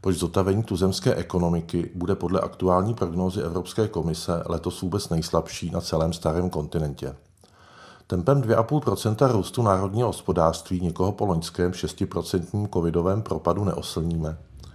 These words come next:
Zprávy o prodeji automobilů, excelentním oboru tuzemské ekonomiky, přitom věští, že zlepšení není na obzoru. Výrobu automobilů blokuje nedostatek dílů, zvláště polovodičů nebo čipů,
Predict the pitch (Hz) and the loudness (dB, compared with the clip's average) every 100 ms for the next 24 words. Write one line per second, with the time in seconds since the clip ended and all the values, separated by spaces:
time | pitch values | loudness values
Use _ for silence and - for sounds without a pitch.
0 | - - - - - - 98 87 110 95 | -16 -12 -12 -12 -12 -4 2 4 4 2
1 | - 101 120 - 92 82 92 85 87 87 | -2 2 2 4 0 2 2 4 4 2
2 | 87 - - 104 98 - 117 82 82 98 | -2 -6 -2 0 0 0 -2 -2 -2 -2
3 | 104 90 92 92 123 - - 82 82 82 | -2 0 0 0 -2 -4 -2 0 2 2
4 | 98 - 82 110 98 80 - - 85 85 | -2 -4 -2 0 0 -2 -4 -6 -4 -2
5 | 92 80 78 - 85 85 92 80 90 87 | -4 -2 -6 -2 -2 2 2 2 0 -2
6 | 78 76 80 - - _ _ _ - - | -4 -4 -6 -6 -14 _ _ _ -20 -20
7 | - - _ 90 90 139 165 101 95 101 | -20 -20 _ -2 2 2 2 0 0 -2
8 | 101 117 104 92 - 113 98 92 - 98 | 2 2 4 2 2 2 2 0 -2 0
9 | 120 90 80 82 87 87 85 - - 85 | 0 -2 -2 -2 2 2 2 0 -2 0
10 | 80 80 85 - 95 87 92 110 - - | 0 -2 -6 -6 -2 0 0 -2 -6 -4
11 | 80 | -6